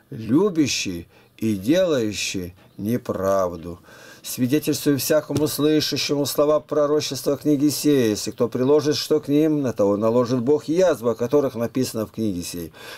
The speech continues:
Но то скажет в книге сей. Ну, правильно, но об этом, что к Слову Божию вообще не только к Откровению нельзя прилагать. Мы считали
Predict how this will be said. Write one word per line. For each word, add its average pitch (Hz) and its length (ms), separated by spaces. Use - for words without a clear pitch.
Но - 80
то 135 140
скажет 143 360
в - 60
книге 165 440
сей. 92 300
Ну, 147 160
правильно, 151 500
но 123 160
об 127 140
этом, 147 340
что - 220
к - 80
Слову 165 320
Божию 143 340
вообще 135 360
не 170 100
только 147 340
к - 60
Откровению 185 640
нельзя 139 320
прилагать. 120 560
Мы 113 160
считали 127 500